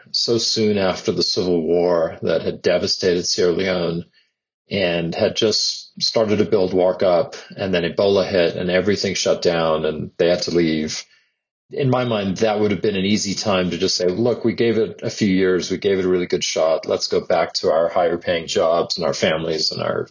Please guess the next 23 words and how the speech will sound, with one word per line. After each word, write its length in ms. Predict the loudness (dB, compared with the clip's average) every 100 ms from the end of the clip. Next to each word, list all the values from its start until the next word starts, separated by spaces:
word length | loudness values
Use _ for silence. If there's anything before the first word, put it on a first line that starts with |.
| _
country 360 | -2 -2 0
of 80 | 0
birth." 400 | 2 2 0 -6 _ _ _ _ _ _
But 120 | 0
they 80 | 0
didn't. 380 | 2 0 0 -2
They 120 | -2
came 240 | 0 -2 2
back 680 | 2 2 -2 -6 -10 -12 -10
and 440 | -4 -2 -2 -4 -6 -16 _ _ _ _ -2
continued 720 | 2 2 2 2 4 2 0 -6
trying 380 | -4 0 0 0
to 120 | -2
help 420 | 0 0 0 -4 -6
these 240 | -2 -2
farmers 440 | 2 2 2 0 0
and 200 | -2 -4
still 260 | 0 0
to 100 | 0
this 200 | -4 -2
day 280 | 2 2 2
are 420 | 2 2 2 0
continuing. 680 | -2 -4 -2 0 0 0 -2